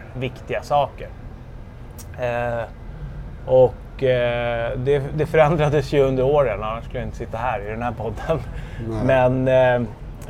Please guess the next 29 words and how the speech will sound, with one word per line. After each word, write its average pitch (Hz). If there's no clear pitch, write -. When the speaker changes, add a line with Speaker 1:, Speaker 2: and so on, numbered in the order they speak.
Speaker 1:
eh, 117
jag, 139
eh, 147
en, 151
eh, 151
jag, 156
jag 170
fick 170
konsekvenser 135
i -
stort 131
sett 113
direkt 135
när 123
jag 107
drack. 113
Eh, 113
men 135
jag 143
drack 165
inte 131
speciellt 110
ofta -
för 120
att, 117
eh, 113
jag 120
spelade 131
fotboll 143